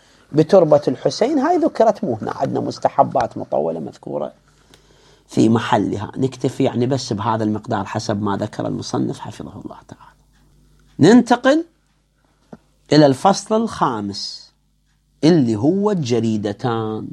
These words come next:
هذا الموضوع مع أنه مهمل من قبل، مع أنه مهمل من قبل الناس، لكن شوفوا الفقهاء خالي له فصل مستقل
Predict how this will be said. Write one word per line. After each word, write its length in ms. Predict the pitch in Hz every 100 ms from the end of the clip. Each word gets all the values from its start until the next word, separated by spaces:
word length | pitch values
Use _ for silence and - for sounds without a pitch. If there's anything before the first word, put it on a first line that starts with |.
| - _ _ _ _ _ _ _ _ _ _
هذا 400 | - 180 202 196
الموضوع 680 | 190 175 156 143 135 131 120
مع 360 | 127 165 190 196
أنه 500 | 202 214 208 190 208
مهمل 800 | 233 269 240 226 220 208 190 202 _ _ _ _ _ _ _ _ _ _ -
من 220 | 190 196
قبل، 520 | 202 208 202 196 185 - _ - _ - - - - _ _ - - _ _ _ _ -
مع 240 | 147 175
أنه 280 | 202 202 196
مهمل 480 | 208 269 220 208 190
من 160 | 180 170
قبل 340 | 175 175 170
الناس، 800 | 165 165 175 175 165 156 - - _ _ _ _ _ _ _ -
لكن 400 | 135 147 156 185
شوفوا 380 | 160 247 214 214
الفقهاء 760 | - - 165 - 156 202 226
خالي 520 | - - 170 156 165 233
له 120 | 226
فصل 480 | - 294 - 349 302
مستقل 840 | 233 - - 220 262 370 339 247